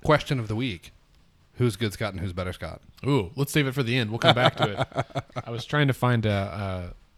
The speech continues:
Speaker 2: a, a, uh, drum roll sound effect, but I didn't
Speaker 1: No.
Speaker 2: get there.
Speaker 1: No, don't do that. 'Cause, 'cause then they'll pick him.
Speaker 2: They might pick him.
Speaker 1: And I might cry.
Speaker 2: Well,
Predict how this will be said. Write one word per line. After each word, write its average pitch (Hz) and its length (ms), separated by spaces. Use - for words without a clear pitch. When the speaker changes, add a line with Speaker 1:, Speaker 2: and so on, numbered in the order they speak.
Speaker 2:
a, 92 40
a, 87 180
uh, 82 220
drum 123 260
roll 101 160
sound 90 240
effect, 85 200
but 87 80
I - 20
didn't 143 220
Speaker 1:
No. 107 60
Speaker 2:
get - 80
there. 80 180
Speaker 1:
No, 135 200
don't 120 160
do 104 120
that. 90 220
'Cause, 120 400
'cause 127 160
then 131 120
they'll 113 140
pick 127 220
him. 90 240
Speaker 2:
They 131 80
might 135 200
pick - 200
him. 139 260
Speaker 1:
And 131 100
I 131 80
might 120 220
cry. 110 400
Speaker 2:
Well, 113 180